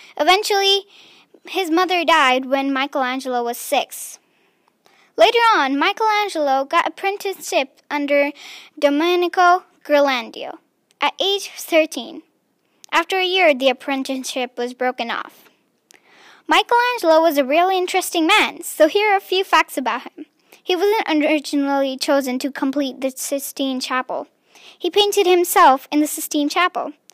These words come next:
The David was carved from a discarded block of marble. He was the first person to have an autobiography published during his lifetime. He actually never got married.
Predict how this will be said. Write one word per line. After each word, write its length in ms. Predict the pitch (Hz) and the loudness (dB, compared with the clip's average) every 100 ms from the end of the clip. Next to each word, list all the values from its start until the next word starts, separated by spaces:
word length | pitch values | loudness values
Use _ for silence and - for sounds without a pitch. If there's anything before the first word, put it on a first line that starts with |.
| _ _ _ _ - | _ _ _ _ -6
The 100 | 262 | -2
David 460 | 311 349 330 262 | 0 2 2 0
was 200 | 247 269 | 0 -4
carved 380 | - 294 262 262 | -2 2 2 0
from 280 | - 262 247 | -4 -6 -4
a 80 | 247 | -6
discarded 720 | 254 269 - - 294 269 233 | -6 -8 -4 2 2 2 -2
block 360 | - 254 254 254 | -4 -2 -4 -8
of 140 | 247 | -8
marble. 540 | 240 254 302 - - _ _ _ _ _ _ _ _ _ _ - | -4 -2 -2 -4 -12 _ _ _ _ _ _ _ _ _ _ -10
He 180 | 320 | -4
was 160 | 320 302 | -4 -2
the 100 | 302 | -4
first 340 | - 302 381 | 2 2 2
person 380 | - 311 262 240 | -2 -4 -4 -8
to 140 | 269 285 | -4 -2
have 160 | 262 | 0
an 120 | 262 254 | -2 -6
autobiography 1600 | 254 269 262 294 - _ _ 269 269 254 247 233 240 240 262 - - - | -4 -4 -4 -4 -14 _ _ -2 0 0 -2 -6 -10 -10 -10 -14 -20 -6
published 480 | - 277 311 302 - | -2 4 4 4 0
during 240 | 311 311 | -4 -2
his 160 | 302 277 | -4 -2
lifetime. 540 | 269 320 - 240 269 - _ _ _ _ _ _ - - _ | 0 -2 -6 -14 -16 -20 _ _ _ _ _ _ -20 -20 _
He 140 | 381 453 | 2 2
actually 420 | 349 - 359 339 | 2 -2 -4 -2
never 480 | 262 262 277 247 226 | -2 0 -2 -2 -6
got 260 | - 240 226 | -4 -4 -4
married. 480 | 262 254 120 - | -6 -8 -10 -14